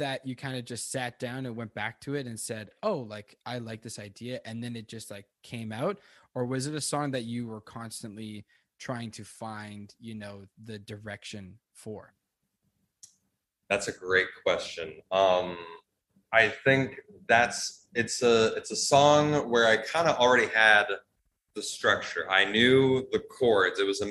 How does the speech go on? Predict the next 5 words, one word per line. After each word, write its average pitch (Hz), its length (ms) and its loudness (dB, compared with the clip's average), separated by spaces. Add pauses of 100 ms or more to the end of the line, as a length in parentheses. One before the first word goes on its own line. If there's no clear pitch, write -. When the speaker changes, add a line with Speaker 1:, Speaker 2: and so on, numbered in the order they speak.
Speaker 2:
matter 110 260 8
of, 104 400 4 (640)
um, 95 760 0 (140)
really, 104 1200 2
uh, 90 260 0